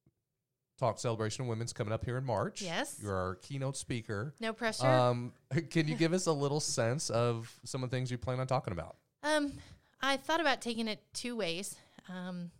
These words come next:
Speaker 2: 'cause m-, my mindset overlaps both. And for people like me, that's gonna be a better conversation for everyone else listening.
Speaker 1: <laughs>
Speaker 2: One are just some tips and tricks for talent attraction and strategy behind recruiting for themselves.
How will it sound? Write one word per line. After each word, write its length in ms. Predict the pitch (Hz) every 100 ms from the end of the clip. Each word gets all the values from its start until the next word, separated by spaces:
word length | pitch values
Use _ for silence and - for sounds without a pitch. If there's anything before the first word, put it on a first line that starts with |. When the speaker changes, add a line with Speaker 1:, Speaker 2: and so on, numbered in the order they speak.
| _ _
Speaker 2:
'cause 240 | - 185 202
m-, 220 | 190 190 -
my 560 | 196 180 185 185 185 - _ _ -
mindset 400 | 180 185 190 175
overlaps 540 | 180 175 165 165 -
both. 380 | - 160 165 - - - _ _ _ _ -
And 160 | 175 175
for 100 | 180
people 240 | 202 185
like 180 | 180 165
me, 140 | 180 170
that's 220 | 165 -
gonna 160 | 175
be 140 | 165 165
a 40 |
better 220 | 165 160
conversation 600 | 160 170 165 160 160 175
for 100 | 170
everyone 340 | 170 170 180 165
else 180 | 170 -
listening. 420 | 175 160 160 196 - 117
Speaker 1:
<laughs> 320 | 95 - -
Speaker 2:
One 280 | 226 226 254
are 140 | 233
just 300 | 226 220 -
some 120 | 214
tips 280 | 202 208 -
and 100 | 202
tricks 460 | 202 185 - - - _ _
for 160 | 202 196
talent 340 | 196 185 185
attraction 480 | 175 175 170 - 180
and 160 | 170 160
strategy 460 | - 160 165 170
behind 320 | 165 147 160 160
recruiting 480 | 160 - 160 160 165
for 200 | 170 165
themselves. 580 | 156 156 147 175 -